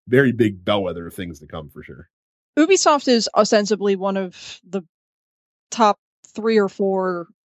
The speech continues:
Speaker 2: um, third-party publishers. So for them to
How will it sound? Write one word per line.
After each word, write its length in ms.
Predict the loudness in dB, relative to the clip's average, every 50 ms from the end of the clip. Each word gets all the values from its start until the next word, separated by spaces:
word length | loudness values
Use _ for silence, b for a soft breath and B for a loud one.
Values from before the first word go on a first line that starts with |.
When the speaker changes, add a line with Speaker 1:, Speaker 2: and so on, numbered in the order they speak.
| _ -4
Speaker 2:
um, 420 | -2 -2 -2 -2 -6 -12 -14 -16 -18 _ _ _ _ _ _ _ _ _ _
third-party 540 | 0 2 2 2 2 0 -4 -4 -4 -4 -12 _ -10
publishers. 560 | -10 -8 -8 -8 -12 -12 -18 -20 -20 -20 -20 _ _ _ _ _ _ _ _ _ _ _ _ _ _ _ -10
So 380 | -2 2 2 4 4 2 0 -2
for 580 | -4 -10 -14 -16 -10 0 4 4 4 4 2 -2 -8 -18 -8 0
them 520 | 2 2 4 4 2 0 0 -2 -4 -6 -8 _ -6
to 380 | -2 2 4 4 6 4 2